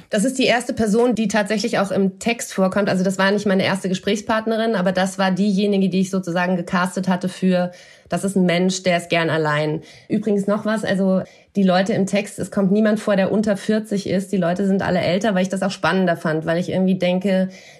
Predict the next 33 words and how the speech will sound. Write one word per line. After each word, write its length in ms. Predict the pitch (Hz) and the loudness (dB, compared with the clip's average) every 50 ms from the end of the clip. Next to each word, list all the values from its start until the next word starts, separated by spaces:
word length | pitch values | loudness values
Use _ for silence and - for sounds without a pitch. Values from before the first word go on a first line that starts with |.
| _ - | _ -2
na 120 | 170 170 | 0 2
ja, 180 | 175 180 190 190 | 2 2 2 2
gut, 260 | 180 208 208 - - | 2 2 0 0 0
also 240 | 131 180 175 185 175 | 0 0 0 0 0
wenn 100 | 180 190 | 2 2
man 140 | 190 185 | 2 0
sich 160 | 180 180 - 202 | 0 -2 -2 -2
mit 160 | 185 185 180 | -2 -2 0
dreißig 480 | 170 156 160 196 190 - 196 196 202 | 0 0 0 -2 -2 -2 -4 -2 -2
als 180 | 185 180 180 - | -2 -4 -2 -2
Single 240 | - 208 208 214 208 | -2 0 0 0 0
verortet, 680 | 214 208 175 - 147 160 175 185 185 - 190 185 190 - | -2 -2 -2 0 0 0 0 -2 0 0 -2 -2 -2 -4
das 120 | 170 165 | -4 -4
ist 220 | 180 180 - - - | -4 -6 -4 -2 -2
dann 220 | 180 180 180 180 | 0 2 2 2
ja 320 | 180 170 165 165 165 175 - _ | 2 2 0 -2 -4 -6 -6 _
doch 320 | - 180 190 185 - - - 147 | -2 -2 -2 -2 -6 -10 -8 -4
häufig 480 | 147 165 175 190 190 - 185 185 - - | -2 0 0 0 0 0 -2 -2 0 0
ein 220 | 170 165 165 - - - | 0 0 0 -2 -2 -2
Übergangszustand. 1120 | 214 196 196 165 165 160 160 170 160 - - - - 175 175 - - 170 170 180 190 208 208 - - - - - - - - - _ _ - | 0 0 2 2 0 0 -2 -2 -4 -8 -10 -6 -4 -4 -4 -4 -4 -4 -2 -2 -2 -2 -4 -8 -16 -20 -20 -20 -20 -20 -20 -20 _ _ -2
Und 140 | 202 202 190 | 0 0 2
die 80 | 208 | 0
Frau, 220 | 190 - 202 208 240 | 0 0 0 0 2
mit 140 | 254 226 | 0 0
der 80 | 220 208 | 0 -2
ich 120 | 202 196 | -2 -2
gesprochen 440 | - 190 - - 190 202 202 240 220 | -4 -6 -4 -2 -2 -2 0 0 0
habe, 140 | 226 220 208 | 0 0 0
Sigrid, 560 | 175 175 202 247 262 269 262 254 240 240 240 | 0 2 0 0 0 0 -2 -2 -4 -2 -2
die 80 | 226 214 | -2 -2
im 100 | 202 208 | -2 0
Text 320 | - 220 214 214 - - | -2 -2 -4 -4 -8 -6
vorkommt, 580 | - 214 202 208 202 - 214 202 202 208 202 | -4 -2 -2 -2 -2 -2 -2 0 0 -2 -4